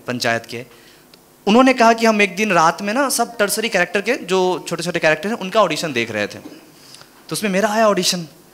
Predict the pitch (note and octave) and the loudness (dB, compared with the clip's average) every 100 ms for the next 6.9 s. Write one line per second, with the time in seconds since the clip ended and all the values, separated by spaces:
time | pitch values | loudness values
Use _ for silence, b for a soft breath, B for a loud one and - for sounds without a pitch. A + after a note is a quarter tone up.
0 | b b b b b _ _ E3+ F#3 G3+ | b b b b b _ _ -14 -8 -6
1 | G3+ F3+ E3 F#3 G3 F3+ - - _ _ | -2 0 2 2 2 -2 -12 -20 _ _
2 | _ _ _ _ _ _ _ - - G3 | _ _ _ _ _ _ _ -14 -12 -8
3 | G3+ F#3 E3+ G3 F#3+ F#3 E3 F3+ E3+ D3 | -4 -4 -2 -6 -6 -8 -4 -2 -4 -4
4 | C#3 B2 E3 E3+ D3+ D#3+ D3+ C#3+ E3+ E3 | -8 -4 -4 -4 -4 -4 -4 -6 -8 -6
5 | F3 E3 D3+ D3+ D#3+ D#3 - C#3 B2+ A#2 | -6 0 -2 -2 -6 -8 -6 -4 -2 -2
6 | - A2 - G#2 - F#2 - D#3+ D#3+ | -2 -6 -8 -10 -14 -16 -8 -8 -8